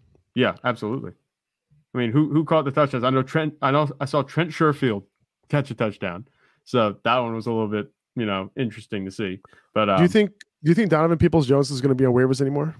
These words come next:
Speaker 2: Like, he's been on a waiver wire list every week for, like, eight weeks now.
Speaker 1: He should.
Speaker 2: And nine targets, five catches, ninety-nine yards. He led the Browns in targets, twenty-six percent target share. Not great, Amari Cooper.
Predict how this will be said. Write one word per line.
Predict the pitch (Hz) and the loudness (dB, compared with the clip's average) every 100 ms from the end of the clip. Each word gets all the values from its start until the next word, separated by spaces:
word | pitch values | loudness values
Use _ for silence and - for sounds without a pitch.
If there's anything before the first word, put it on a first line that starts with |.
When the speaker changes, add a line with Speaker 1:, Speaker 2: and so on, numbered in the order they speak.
| - - | -10 -2
Speaker 2:
Like, | 127 | 2
he's | 151 | 4
been | 156 | 4
on | 156 143 | 4 4
a | |
waiver | 135 135 | 4 4
wire | 135 131 127 | 4 4 4
list | 131 | 2
every | - 120 120 | 0 0 0
week | 120 123 | 0 -2
for, | 127 | -2
like, | 113 113 _ | -2 -4 _
eight | 131 120 | -4 -2
weeks | 123 120 | -2 -2
now. | 135 143 - _ _ _ _ | -2 -2 -6 _ _ _ _
Speaker 1:
He | 156 | 2
should. | 139 139 | 4 4
Speaker 2:
And | 127 123 117 _ _ _ _ | 2 0 -4 _ _ _ _
nine | 147 147 160 | 0 2 4
targets, | 156 143 143 - | 2 2 0 0
five | 143 147 | 2 2
catches, | - 135 151 127 | 2 2 2 0
ninety-nine | 131 139 139 131 | 2 4 4 2
yards. | 120 131 139 | 2 2 0
He | 131 | 0
led | 131 131 | 0 2
the | |
Browns | 123 127 127 | 0 2 0
in | 120 | -2
targets, | 113 117 117 123 | -4 -2 -2 -4
twenty-six | - 131 135 131 | -4 -4 -2 -6
percent | 131 135 127 | -6 -6 -2
target | 135 127 131 | 0 0 0
share. | - 127 | 0 0
Not | 123 139 | 2 0
great, | 127 143 | 2 0
Amari | 139 131 131 | 2 0 0
Cooper. | 139 127 156 | 0 -2 -2